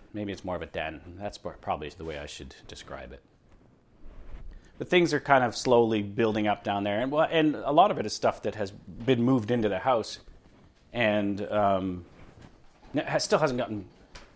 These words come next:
unpacked or put away properly. So it just needs to find a home.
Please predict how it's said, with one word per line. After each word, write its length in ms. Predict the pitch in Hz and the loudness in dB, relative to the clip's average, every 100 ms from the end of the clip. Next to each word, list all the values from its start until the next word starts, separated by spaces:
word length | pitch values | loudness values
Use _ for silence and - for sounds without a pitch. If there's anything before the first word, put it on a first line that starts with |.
| - - | -20 -4
unpacked 580 | 127 123 - 123 131 - | 0 2 2 2 2 0
or 100 | 95 | -4
put 200 | - 139 | 0 0
away 180 | 113 104 | 2 2
properly. 540 | - 127 147 82 67 - - - - - - - - - - - - - _ | 4 4 4 -2 -6 -12 -16 -16 -16 -18 -20 -20 -20 -20 -20 -20 -20 -20 _
So 240 | - 117 | 2 4
it 80 | 117 | 4
just 160 | 120 - | 0 0
needs 200 | 160 - | 0 0
to 60 | |
find 260 | 131 135 113 | 2 2 2
a 40 | |
home. 340 | - 135 107 | -2 -2 -2